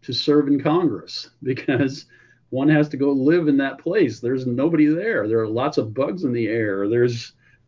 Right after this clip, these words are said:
there are putrid smells at particular times of the year all the time. Um, and of course, virtually everybody who's going to be in, in company with you is, is going to be male, because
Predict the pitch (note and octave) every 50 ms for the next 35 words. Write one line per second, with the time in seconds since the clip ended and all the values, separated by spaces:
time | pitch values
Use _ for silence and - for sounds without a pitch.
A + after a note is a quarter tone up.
0 | _ _ _ _ - D3+ C#3 B2+ - - - G3+ G#3 - - D3+ C3 - - -
1 | - E3 F#3 B3+ A#3+ F3 C3 A#2 A2+ C#3 - - C3+ A#2+ C#3 - - C3 A#2+ A#2+
2 | A#2+ - C3 B2 A#2+ A2+ A2+ A2+ G#2+ A2+ A#2 A2+ A2+ A2+ A#2 A2+ A#2 A2+ B2+ A#2
3 | A#2 A#2 A2+ A2 - - A#2+ A2+ A2+ A#2+ B2 C3+ E3 E3+ - _ _ - _ _
4 | _ _ - - B2 B2 A#2+ A#2+ A#2 A#2 A#2 A#2 - D3 C#3 C3 C3+ - D3+ C#3+
5 | C#3+ C#3 - - - - _ _ _ _ _ _ _ _ _ _ _ _ _ _
6 | _ - - - D3 C#3 C3 E3 F3+ F3+ - E3+ D#3+ D#3 D3 D3+ D3 D3+ C#3+ D3
7 | C#3+ C#3+ C#3+ D3+ C#3+ B2 A#2+ C#3 C3+ C3+ C3 B2+ A#2 C3+ C3 C3 C3 B2+ B2+ -
8 | - D3+ C#3+ C3+ C3+ - - - F3 A3+ - F3+ D3 B2+ A#2+ A#2 A#2+ A2+ A2 A#2+
9 | A#2+ A#2+ C3 C#3+ C3+ C3 B2 B2 B2 - - - - C3 A#2+ A#2+ C3 C#3 C#3 C3+
10 | B2 C3 B2+ A#2 A#2+ C#3+ E3+ A3+ D#3 B2 B2+ C3 C3 C#3+ - - B2+ B2 A#2+ -